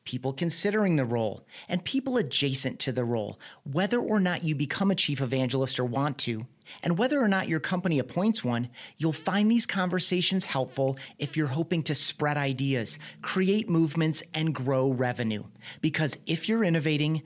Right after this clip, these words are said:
you must be evangelizing. Thoughts, feedback, questions? Reach out to me on LinkedIn. My name is Ethan Butte, E T H A N B E U T E.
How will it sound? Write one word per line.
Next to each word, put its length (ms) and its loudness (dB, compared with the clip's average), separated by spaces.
you 180 0
must 540 2
be 180 2
evangelizing. 880 -2
Thoughts, 400 -2
feedback, 640 0
questions? 680 0
Reach 340 2
out 200 -2
to 120 0
me 140 4
on 160 2
LinkedIn. 560 2
My 100 0
name 200 4
is 120 0
Ethan 400 2
Butte, 360 -2
E 140 -2
T 280 2
H 180 0
A 180 2
N 280 0
B 260 2
E 300 2
U 240 2
T 280 0
E. 300 -4